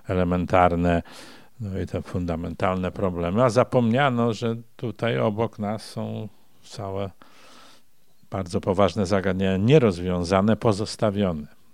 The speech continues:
To próbowali najwięksi rozwiązywać, a,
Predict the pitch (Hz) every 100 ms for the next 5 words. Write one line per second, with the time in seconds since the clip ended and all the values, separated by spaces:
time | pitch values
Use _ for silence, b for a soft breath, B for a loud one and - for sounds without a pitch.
0 | - B B B B B - - 104 113
1 | 113 123 110 95 104 110 107 104 95 101
2 | 92 104 120 - 101 92 92 90 80 87
3 | 80 87 - - - - - - - 87